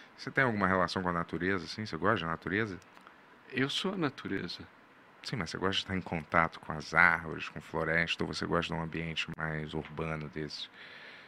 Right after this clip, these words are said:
Speaker 2: É, às vezes eu gosto de estar no, no mato, assim, eu gosto, mas às vezes.
Speaker 1: É bom, né?
Speaker 2: É bom.
Speaker 1: É bom você botar o pé numa areia
Speaker 2: É
Speaker 1: maneira,
Speaker 2: bom.
Speaker 1: né?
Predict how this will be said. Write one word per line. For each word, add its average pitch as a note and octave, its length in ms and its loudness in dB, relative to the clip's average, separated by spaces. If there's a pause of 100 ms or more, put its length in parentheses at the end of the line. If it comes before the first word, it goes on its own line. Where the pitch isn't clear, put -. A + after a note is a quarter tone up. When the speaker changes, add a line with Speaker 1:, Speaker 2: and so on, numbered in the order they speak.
(1500)
Speaker 2:
É, A2+ 480 -4 (600)
às C#3 200 -2
vezes D#3+ 200 2
eu D3+ 80 4
gosto G2+ 440 2
de F2 220 -8
estar F2 440 0
no, F2 260 -4
no F#2+ 300 0
mato, F2+ 420 0
assim, F#2 240 -6
eu F2+ 80 -4
gosto, F2+ 400 -4 (300)
mas A2+ 260 6
às B2+ 120 2
vezes. F#2+ 420 -2 (440)
Speaker 1:
É - 80 -6
bom, E2 320 -2
né? A2 240 -2 (200)
Speaker 2:
É G#2 60 -4
bom. F#2+ 340 -2 (300)
Speaker 1:
É - 120 -10
bom B2 180 -2
você F#2+ 160 -4
botar E2+ 220 -2
o D#2+ 80 -2
pé E2 260 -4
numa D#2+ 180 -4
areia D#2+ 320 -2
Speaker 2:
É D2+ 40 -2
Speaker 1:
maneira, E2 500 0
Speaker 2:
bom. D#2 60 0
Speaker 1:
né? E2 180 -2